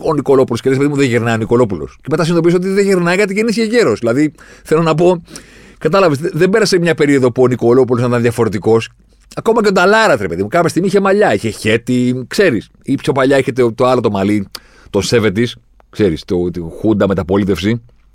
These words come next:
Μετά έκανε το Latin, που την είδε ότι είναι Λατίνος. Ακόμα και ο Νταλάρας, ρε παιδί μου, πέρασε από κάτι. Είχε, το λες κάτι φωτογραφίες και λες, "Τι μαλλί είναι αυτό, ρε Νταλάρα; Κουρέψου". Ο Μπουσκέτς τίποτα. Γεννήθηκε σαν τον, σαν τον Νικολόπουλο. Πώς είναι ο Νικολόπουλος που έχει,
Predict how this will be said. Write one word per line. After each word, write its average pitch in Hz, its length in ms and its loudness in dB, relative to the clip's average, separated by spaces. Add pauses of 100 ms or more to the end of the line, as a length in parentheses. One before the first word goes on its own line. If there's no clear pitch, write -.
(540)
Μετά 101 240 -2
έκανε 117 180 0
το 104 120 0
Latin, 107 380 0 (380)
που 92 100 -6
την 87 180 -4
είδε 90 220 -2
ότι 87 180 0
είναι 85 720 -6
Λατίνος. 90 600 -4 (680)
Ακόμα 247 320 -2
και 214 60 -2
ο 214 40 2
Νταλάρας, 196 380 2
ρε 131 60 -2
παιδί 87 200 -2
μου, 104 140 -6
πέρασε 220 240 0
από 180 140 -2
κάτι. 160 280 -2
Είχε, 139 220 -4
το 123 260 -4
λες 170 120 0
κάτι 147 260 -2
φωτογραφίες 123 360 -4
και 185 80 -6
λες, 190 120 -4
"Τι 233 100 -6
μαλλί 220 160 0
είναι 208 80 0
αυτό, 123 160 -2
ρε 85 60 -4
Νταλάρα; 69 400 -12 (340)
Κουρέψου". 185 400 -2 (1200)
Ο 185 100 -12
Μπουσκέτς 165 480 -10
τίποτα. - 360 -16
Γεννήθηκε 196 440 -4
σαν 233 100 -8
τον, 269 80 -8
σαν 262 140 0
τον 302 100 0
Νικολόπουλο. 226 500 -2
Πώς 208 160 -6
είναι 233 100 -2
ο 208 40 0
Νικολόπουλος 165 380 0
που 147 60 -8
έχει, 139 100 -10